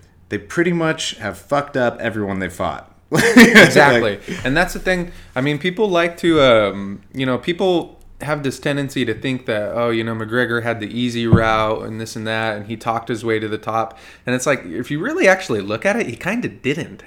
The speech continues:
Speaker 2: at all. I mean, he smashed, like, some legendary fighters.
Speaker 1: He got moved up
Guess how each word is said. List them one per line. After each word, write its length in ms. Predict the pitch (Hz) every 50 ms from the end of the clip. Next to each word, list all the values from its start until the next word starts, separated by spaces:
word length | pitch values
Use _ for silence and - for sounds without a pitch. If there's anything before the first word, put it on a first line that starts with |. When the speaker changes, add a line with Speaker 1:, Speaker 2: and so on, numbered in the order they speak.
| -
Speaker 2:
at 160 | - 110 107 107
all. 440 | 113 135 135 117 - - - - _ _ _ -
I 120 | - 117 117
mean, 200 | 123 123 120 110
he 140 | 120 135 123
smashed, 800 | - - - 156 165 180 190 180 165 143 131 - - - - -
like, 280 | - 117 120 110 104 -
some 500 | - - 120 107 104 101 101 98 101 - - - - - -
legendary 720 | 113 110 110 123 151 151 151 147 123 113 101 95 98 98 -
fighters. 220 | - - 135 135
Speaker 1:
He 40 | 131
got 180 | 233 254 -
moved 320 | 175 170 180 196 190 - 165
up 200 | 160 143 -